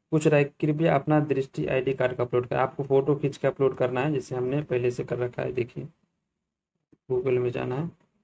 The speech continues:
दृष्टि आईडी का आईडी कार्ड डालना है, तो आईडी कार्ड दृष्टि का ये हो गया, दृष्टि का आईडी कार्ड सिलेक्ट हो गया। अब पूछ रहा है, "कृपया अपना रंगीन, अ, रंगीन पासपोर्ट साइज फ़ोटो अपलोड करें।" देखिए, पा-,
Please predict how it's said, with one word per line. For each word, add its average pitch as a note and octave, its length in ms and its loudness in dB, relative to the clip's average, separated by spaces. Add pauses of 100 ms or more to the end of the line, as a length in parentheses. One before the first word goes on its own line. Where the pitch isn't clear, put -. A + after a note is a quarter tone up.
(220)
दृष्टि C3 320 -2
आईडी B2+ 400 2
का - 120 -6
आईडी C3 240 2
कार्ड A#2+ 220 0
डालना A#2 260 0
है, D#3 80 -4
तो - 580 -14
आईडी B2 220 2
कार्ड B2 220 0
दृष्टि B2 320 0
का - 100 -4
ये B2 160 2
हो B2 120 0
गया, C#3 140 -4 (800)
दृष्टि B2 280 -2
का B2 100 -2
आईडी A#2+ 160 0
कार्ड - 160 -2
सिलेक्ट - 320 -4
हो C3 80 0
गया। - 120 0
अब C#3 80 0
पूछ D#3 180 2
रहा D#3 140 4
है, E3 80 0
"कृपया D3 400 2
अपना C#3+ 160 2
रंगीन, C#3 500 2 (300)
अ, C3+ 240 0 (420)
रंगीन D3 340 6
पासपोर्ट C#3 460 0
साइज C3+ 180 0
फ़ोटो C3+ 280 0
अपलोड B2+ 240 -2
करें।" B2 180 -4
देखिए, C3+ 260 -2
पा-, C#3+ 340 -8